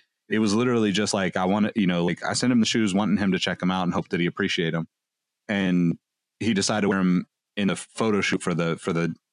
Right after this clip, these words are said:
album, right? And that to me is kind of, like,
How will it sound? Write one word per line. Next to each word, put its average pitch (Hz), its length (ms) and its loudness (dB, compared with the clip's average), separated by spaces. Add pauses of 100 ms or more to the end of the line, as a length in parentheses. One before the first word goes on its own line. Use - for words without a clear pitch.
(380)
album, 90 340 -2
right? 95 260 -2 (760)
And 95 580 0
that 127 320 -2
to 117 100 0
me 104 220 2
is 92 160 0
kind 101 220 -2
of, 85 80 -2
like, 90 260 -2